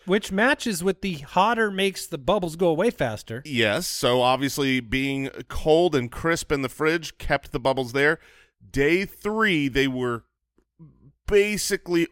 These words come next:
Speaker 2: all gone. Like, they, you, you could kinda hit, have a hint of bubbles. And day four, it was all, all gone.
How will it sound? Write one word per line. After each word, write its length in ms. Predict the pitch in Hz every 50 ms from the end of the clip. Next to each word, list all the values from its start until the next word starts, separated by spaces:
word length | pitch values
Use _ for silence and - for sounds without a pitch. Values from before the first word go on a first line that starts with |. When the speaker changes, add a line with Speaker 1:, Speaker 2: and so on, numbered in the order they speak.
| _ _
Speaker 2:
all 360 | - 151 156 160 156 156 156 147
gone. 540 | 123 113 120 113 101 92 87 87 95 101 - _ _ _ _ -
Like, 260 | 127 123 120 107 -
they, 140 | - 135 139 143 -
you, 140 | 147 147
you 160 | 135 165 185 180
could 200 | - 180 135 -
kinda 300 | - 170 170 165 156 127
hit, 240 | 151 165 - - - _ - _ _
have 140 | 156 147 127
a 40 |
hint 380 | - - - - 202 202 196 -
of 140 | 156 127 -
bubbles. 280 | 139 123 120 127 117
And 160 | 127 123 120 117
day 180 | 151 151 151
four, 460 | 143 - - - 180 165 143 127 127
it 100 | - 127
was 160 | 123 123 - - _
all, 280 | - 151 151 143 131 -
all 240 | - 120 110 110 110
gone. 340 | 104 117 117 117 120 113